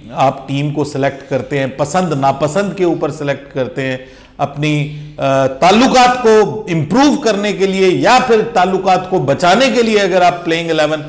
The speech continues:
select करते हैं ना, तो इसका मतलब ये है कि आप वहीं पे खड़े हैं बाबर आजम,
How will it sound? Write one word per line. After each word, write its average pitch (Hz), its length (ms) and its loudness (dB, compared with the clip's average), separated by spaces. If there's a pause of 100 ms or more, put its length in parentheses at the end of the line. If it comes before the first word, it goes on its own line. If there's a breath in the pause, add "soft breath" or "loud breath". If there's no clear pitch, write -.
(280 loud breath)
select 156 400 -2
करते 151 280 -4
हैं 151 120 -2
ना, 160 100 0
तो 151 120 -4
इसका 147 280 -4
मतलब 135 380 -4
ये 135 160 -2
है 139 100 0
कि 135 100 -6
आप 135 400 0
वहीं 180 360 -2
पे 240 100 4
खड़े 147 280 2
हैं 139 160 -2
बाबर 120 280 0
आजम, 113 340 -4